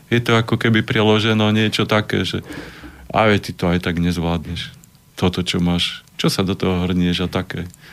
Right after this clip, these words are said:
Hej, nazývame to krásne slovami, že od neho niečo očakávame, ale keď si to premeníme, tak je to v skutočnosti len určitý boj a určité vyjadrenie nejakej,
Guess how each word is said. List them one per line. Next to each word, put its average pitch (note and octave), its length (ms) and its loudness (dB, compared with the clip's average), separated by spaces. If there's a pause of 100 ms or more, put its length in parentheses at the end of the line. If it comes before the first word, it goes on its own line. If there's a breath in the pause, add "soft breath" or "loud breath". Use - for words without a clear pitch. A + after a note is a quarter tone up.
(300 loud breath)
Hej, B2+ 160 4
nazývame A#2+ 480 4
to G#2+ 160 -2
krásne G2+ 400 2
slovami, E2+ 560 -4
že E2+ 160 -4
od E2+ 160 -4
neho E2+ 160 0
niečo F2 400 2
očakávame, F2 720 -2
ale D#2+ 220 -4 (500 loud breath)
keď F#2+ 160 -2
si - 80 -2
to F#2 160 0
premeníme, G#2+ 720 0 (400 loud breath)
tak F#2+ 160 -4
je F#2+ 80 2
to F#2+ 160 0
v - 80 -2
skutočnosti F2+ 640 -2
len F#2+ 240 2
určitý F#2 480 -2
boj F2+ 320 0
a E2 80 -8
určité F2 480 -2
vyjadrenie F#2+ 720 2
nejakej, F2+ 640 0